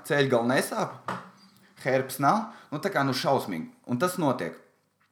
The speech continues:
Un mēs bērnībā raudam, bet ar laiku tu iemācies tā, tās lietas darīt. Vēl ko čaļi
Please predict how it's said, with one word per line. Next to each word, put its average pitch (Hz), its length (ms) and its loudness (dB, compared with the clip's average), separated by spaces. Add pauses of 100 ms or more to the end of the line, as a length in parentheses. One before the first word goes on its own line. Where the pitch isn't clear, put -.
(160)
Un 139 100 -4
mēs 165 160 2
bērnībā 139 500 6
raudam, 165 380 2
bet 123 140 0
ar 123 80 2
laiku 123 380 4
tu 143 60 -2
iemācies 92 560 2
tā, 90 180 -4
tās 87 220 -4
lietas 82 300 -6
darīt. 80 240 -6 (340)
Vēl 247 220 0
ko 190 140 2
čaļi 165 280 0